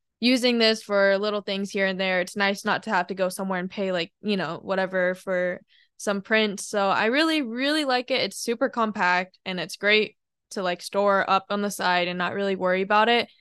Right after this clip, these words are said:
Super low maintenance, and it was pretty cheap. I think it was, like, under a hundred and fifty dollars, maybe, like, one twenty. I could be completely off base 'cause it was a while ago, but I,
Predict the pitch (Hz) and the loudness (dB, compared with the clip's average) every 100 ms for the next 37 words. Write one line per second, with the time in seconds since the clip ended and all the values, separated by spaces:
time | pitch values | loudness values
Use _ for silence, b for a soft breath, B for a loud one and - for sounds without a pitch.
0 | b - - 247 240 233 214 208 202 185 | b -8 -4 2 4 6 4 4 0 0
1 | 202 202 208 - 185 190 185 - 233 277 | -2 -4 -8 -6 -4 -2 -2 2 4 4
2 | 294 381 311 - 277 220 190 190 269 311 | 2 0 0 0 -2 0 -2 -2 -4 -2
3 | 294 277 226 220 - _ _ _ _ _ | -2 0 0 -2 -10 _ _ _ _ _
4 | _ _ - 233 247 233 226 220 220 208 | _ _ 0 4 6 6 4 4 2 0
5 | 208 202 202 185 170 185 214 233 214 190 | -2 -6 -4 0 2 4 4 2 0 -2
6 | 196 196 190 190 185 - 185 196 226 269 | 0 0 0 0 -4 -4 -4 -2 -2 -2
7 | 254 214 285 247 311 294 220 208 202 185 | -2 0 2 2 0 0 -2 -2 0 0
8 | 175 180 180 180 196 185 185 180 170 170 | 0 -2 -4 -4 -8 -6 -6 -6 -2 -2
9 | 175 190 208 196 185 170 - - 202 | -2 2 2 2 0 -2 -2 0 0